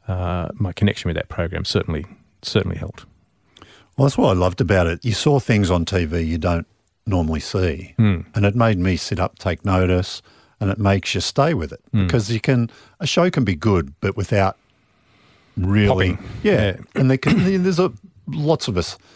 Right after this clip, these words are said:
Speaker 2: you and me, I bet we've both got a list of stuff we'd love to watch. We're never gonna do it.
Speaker 1: Yeah.
Speaker 2: 'Cause there's too much
Speaker 1: Too
Speaker 2: out
Speaker 1: much
Speaker 2: there.
Speaker 1: time.
Speaker 2: We'll end up dying without seeing all this
Speaker 1: <laughs> Seeing
Speaker 2: stuff, right? But there's certain things that you really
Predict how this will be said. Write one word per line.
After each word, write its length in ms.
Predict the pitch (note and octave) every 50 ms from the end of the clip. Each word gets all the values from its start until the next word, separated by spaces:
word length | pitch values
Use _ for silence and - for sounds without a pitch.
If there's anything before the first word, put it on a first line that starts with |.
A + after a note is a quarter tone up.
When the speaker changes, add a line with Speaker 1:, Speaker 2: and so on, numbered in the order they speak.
| _ _ -
Speaker 2:
you 240 | - A2+ A#2+ C#3+ B2+
and 80 | A2 G#2
me, 160 | G2 G2 G2+
I 80 | F#2 F#2+
bet 220 | F#2 G2+ - -
we've 140 | - G2+ -
both 180 | - D3 D3 -
got 140 | - A2+ G2
a 40 |
list 220 | G2 G2 - - -
of 80 | F#2
stuff 260 | - - G#2 F2+ - -
we'd 100 | F2+ F2
love 180 | G2 F#2+ E2
to 80 | F#2 F#2
watch. 380 | E2 E2+ F2+ - - - - - _ _ _ _ _ _ _
We're 120 | - A2+ A2
never 160 | A2 G#2+ G#2+
gonna 220 | - G2 F2+ E2+
do 180 | D#2+ E2+ E2+ D2+
it. 80 | C2+ - _
Speaker 1:
Yeah. 180 | - G#2+ E2 - - _ _
Speaker 2:
'Cause 120 | - F#2
there's 160 | F2+ F#2 F2 -
too 180 | - C#3 C3+
much 220 | A2 G2+ F2 - -
Speaker 1:
Too 100 | - A#2
Speaker 2:
out 60 | G2+
Speaker 1:
much 120 | G2 F2 F2
Speaker 2:
there. 100 | F2+ -
Speaker 1:
time. 100 | - - -
Speaker 2:
We'll 140 | B2 A#2+ A#2
end 80 | A2+ A2
up 120 | G2 F2+ F#2
dying 340 | A2+ G#2 G2+ G#2+ G#2+ G2+ G#2
without 260 | G#2 - G#2+ G2+ F#2+
seeing 280 | - - - B2+ A#2
all 80 | A2+ F3
this 180 | D3 C#3+ C3 -
Speaker 1:
<laughs> 0 |
Seeing 160 | - G3 C#3+
Speaker 2:
stuff, 80 | -
right? 300 | - F#2+ G2+ B2 C#3 E3 - - - - C3+ -
But 100 | - D3 -
there's 140 | C#3 B2 -
certain 340 | - F3+ D#3+ D#3+ G#2 G#2 G2+
things 300 | - A2+ A2 G#2 G2+ F#2
that 180 | G2+ F2+ -
you 120 | - F#2 F2 - -
really 360 | D3+ C#3+ C#3 A#2+ G#2 F2+ E2